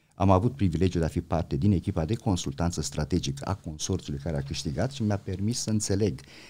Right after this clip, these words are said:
elemente de detaliu. Este o poziționare și o responsabilitate extraordinară în contextul în care a expirat tratatul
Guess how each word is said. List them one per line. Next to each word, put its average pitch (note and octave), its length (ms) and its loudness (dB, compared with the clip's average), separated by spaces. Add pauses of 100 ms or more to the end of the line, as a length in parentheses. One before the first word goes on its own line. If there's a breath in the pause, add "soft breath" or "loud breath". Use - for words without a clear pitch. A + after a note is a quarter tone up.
elemente E2 480 4
de C#2+ 120 -2
detaliu. E2 380 2 (540 loud breath)
Este A2+ 260 2
o - 20 4
poziționare F#2+ 580 0
și G#2+ 120 -4
o - 20 0
responsabilitate F#2+ 640 0
extraordinară G2+ 760 2
în G#2+ 80 0
contextul G#2 580 -2
în G#2+ 100 0
care C#2+ 380 -4
a G2 100 -2
expirat F#2+ 560 2
tratatul F2 520 0